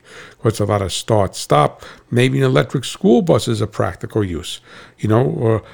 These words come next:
electric mail truck. I don't know. All right, depends upon now if you're, if you're delivering mail in a rural route and you're putting three hundred miles a day on, well, probably not, but whatever.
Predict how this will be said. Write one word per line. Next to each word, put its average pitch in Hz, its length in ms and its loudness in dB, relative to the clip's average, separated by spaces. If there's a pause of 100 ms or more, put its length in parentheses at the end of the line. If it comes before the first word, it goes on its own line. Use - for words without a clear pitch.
(120)
electric 117 440 0
mail 143 420 2
truck. - 400 -4
I 123 80 2
don't 120 240 -2
know. 156 380 0 (180)
All 107 80 0
right, 110 140 0
depends 113 400 -4
upon 110 300 -2
now 113 120 2
if 110 140 -6
you're, 110 260 0 (320)
if 107 140 -2
you're 110 80 -2
delivering 113 560 2
mail 120 340 2 (300)
in 113 100 2
a 110 80 4
rural 117 340 4
route 117 240 2
and 104 40 -6
you're 107 100 -2
putting 117 260 -2
three 120 220 -2
hundred 110 220 0
miles 110 340 0
a 98 60 -4
day 120 180 0
on, 131 220 -2
well, 120 100 -2
probably 113 540 -2
not, 139 260 -2
but - 220 -10
whatever. 160 440 0